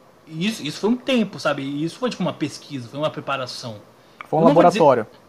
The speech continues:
Speaker 1: Foi um laboratório. E não foi, não é uma coisa que, tipo, eu olho e falo, "Tá, eu não vou dizer que eu não me preparei", sabe? Mas não, não acho que foi uma coisa, "Agora eu vou meditar e pensar sobre o que é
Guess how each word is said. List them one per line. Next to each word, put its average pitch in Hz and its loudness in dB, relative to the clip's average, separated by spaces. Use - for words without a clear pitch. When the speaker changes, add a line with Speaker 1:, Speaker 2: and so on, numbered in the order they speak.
Speaker 1:
Foi 285 -2
um 269 2
laboratório. 170 -2
E 170 -6
não 233 0
foi, 277 -4
não 208 0
é 262 2
uma 269 0
coisa 165 -4
que, 156 -10
tipo, 139 -12
eu 131 -8
olho 127 -6
e 123 -14
falo, 127 -12
"Tá, 170 0
eu 170 2
não 185 0
vou 208 2
dizer 165 -2
que 165 -4
eu 165 -2
não 147 -2
me 143 -2
preparei", 120 -8
sabe? 113 -18
Mas 139 -12
não, 208 -2
não 214 -4
acho 240 -2
que - -16
foi 175 -2
uma 143 -2
coisa, 143 -4
"Agora 156 0
eu 135 -6
vou 139 -6
meditar 131 -6
e 123 -6
pensar 120 -8
sobre 120 -18
o 120 -16
que 127 -12
é 117 -10